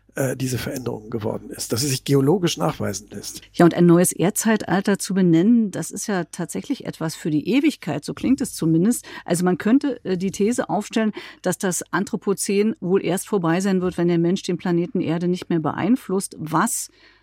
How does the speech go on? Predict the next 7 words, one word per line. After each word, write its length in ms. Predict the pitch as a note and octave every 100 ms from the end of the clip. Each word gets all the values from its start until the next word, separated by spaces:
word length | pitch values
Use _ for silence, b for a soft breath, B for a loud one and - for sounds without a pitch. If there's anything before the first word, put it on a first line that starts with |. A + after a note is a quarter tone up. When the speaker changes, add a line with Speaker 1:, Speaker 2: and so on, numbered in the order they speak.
| b b _ _
Speaker 2:
auf 320 | - F3+ - -
dessen 340 | - F3+ - F#3+
Abwesenheit 680 | E3+ - F3+ F3+ F3 E3 -
schließen 380 | - G3 - E3+
lassen 380 | D#3+ D#3 D#3 D#3+ _ _
könnte. 640 | - G#3 D4+ D#4+ F3 E3+ A#3+ B B B -
Ähm, 340 | - F3+ F#3+